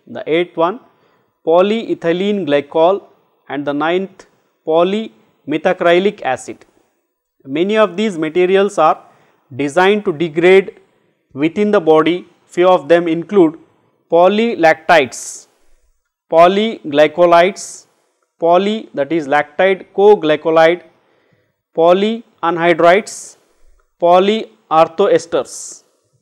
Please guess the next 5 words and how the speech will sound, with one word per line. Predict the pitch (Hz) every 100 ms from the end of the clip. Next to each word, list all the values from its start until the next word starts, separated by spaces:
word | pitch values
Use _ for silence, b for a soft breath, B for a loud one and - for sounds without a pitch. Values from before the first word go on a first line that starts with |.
| _ _ _ _ _ _ _ _ _ _
In | 147 156
matrix | 160 180 214 220 - - _ 135
dissolution, | 156 180 202 208 156 170 b b b b _
controlled | 151 165 170 196 214 208
includes | 170 165 165 185 190 185